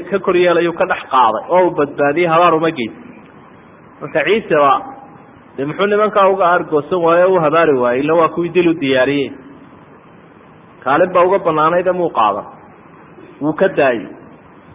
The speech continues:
Sidoo kale, maxay u rumayn waayeen Ciise? Tolkii baabay ahaayeen. Marka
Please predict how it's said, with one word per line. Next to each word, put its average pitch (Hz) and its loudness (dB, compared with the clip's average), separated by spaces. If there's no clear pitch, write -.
Sidoo 190 2
kale, 165 0
maxay 190 0
u 202 4
rumayn 180 0
waayeen 135 0
Ciise? 131 -4
Tolkii 175 -2
baabay 160 2
ahaayeen. 92 -6
Marka 160 -2